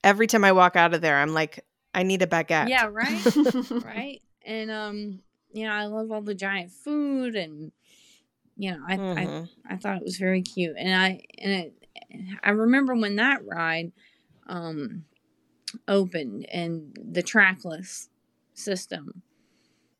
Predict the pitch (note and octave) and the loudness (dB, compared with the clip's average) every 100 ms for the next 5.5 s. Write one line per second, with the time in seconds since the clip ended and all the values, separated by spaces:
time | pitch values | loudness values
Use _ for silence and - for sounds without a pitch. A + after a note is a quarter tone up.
0 | _ G#3 F3 E3 F3 E3 E3+ F3 E3+ D3 | _ -6 -6 -2 -2 -2 -2 0 2 0
1 | E3 D#3+ E3 D#3 C#3+ C#3 E3+ E3 D3+ D#3 | -2 -6 -8 -6 -6 -8 -12 -12 -10 -10
2 | - G3 G3+ F#3 F3+ - F#3 - - - | -12 -12 -6 -2 -2 -2 -4 -4 -8 -10
3 | - - - - - _ _ A#3 A3 G#3 | -16 -20 -20 -20 -20 _ _ -2 -2 -2
4 | _ - - _ _ G3+ F#3+ E3+ F3 F3+ | _ -20 -20 _ _ -2 -2 -4 -6 -8
5 | - F#3+ F3 E3+ E3+ | -2 0 0 -2 -8